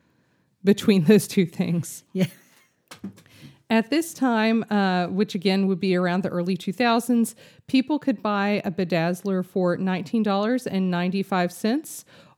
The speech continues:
Speaker 1: or if you're feeling extra fancy, you could spring for the Bedazzler Starter Kit,
Speaker 2: Ooh.
Speaker 1: which cost thirty-two dollars and forty-five cents and came with multicolored rhinestones, pearl studs,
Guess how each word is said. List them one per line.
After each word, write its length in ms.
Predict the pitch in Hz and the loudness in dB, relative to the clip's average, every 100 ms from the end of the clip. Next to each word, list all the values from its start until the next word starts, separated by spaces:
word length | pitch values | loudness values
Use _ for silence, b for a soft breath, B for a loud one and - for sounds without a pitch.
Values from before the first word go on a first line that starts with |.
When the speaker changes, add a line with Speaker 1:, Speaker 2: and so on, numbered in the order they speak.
| - | 2
Speaker 1:
or 460 | 247 381 226 180 190 | 4 6 4 2 -2
if 180 | 196 | -4
you're 140 | 190 262 | -2 -4
feeling 420 | - 285 190 151 - | 0 2 2 -2 -4
extra 460 | 175 202 - 240 | -6 -6 -6 -6
fancy, 760 | - 175 180 202 - 254 262 - b b b | -4 -4 -4 -4 -4 -4 -4 -8 b b b
you 220 | 185 254 | 0 2
could 220 | 247 185 | 0 -2
spring 460 | - - 202 196 196 | -6 -4 0 0 -2
for 340 | - 190 180 | -2 0 0
the 200 | 160 185 | 0 -4
Bedazzler 840 | 160 180 156 160 160 165 180 170 | -2 -4 -2 -2 -2 -2 -4 -4
Starter 680 | - - - 180 294 320 233 | -4 -14 -2 0 2 2 2
Kit, 520 | 220 214 165 170 170 | 2 0 0 0 -2
Speaker 2:
Ooh. 520 | 240 302 160 135 92 - | -4 -6 -8 -10 -12 -4
Speaker 1:
which 320 | 196 196 - | 0 0 -2
cost 600 | - 220 202 190 - - - - | -4 0 0 0 -6 -20 -14 -2
thirty-two 520 | 208 202 190 - 247 | 0 0 -4 -6 -4
dollars 420 | 240 220 220 226 - | -4 -2 -2 -2 -2
and 160 | 196 | -4
forty-five 560 | - 233 262 - 190 175 | 0 0 0 0 0 0
cents 440 | - 175 170 190 - | -2 -2 -2 -4 -4
and 220 | 190 185 | -2 -2
came 300 | - 196 196 | 0 0 0
with 180 | 185 - | -2 -2
multicolored 760 | 190 208 262 - 262 240 240 | -2 0 -2 0 0 0 -2
rhinestones, 800 | 180 175 180 - 175 170 170 160 b b _ | -2 -2 -4 -4 -4 -2 -4 -6 b b _
pearl 280 | 262 269 277 | 0 2 0
studs, 560 | - 180 170 170 - | 0 0 0 -4 -10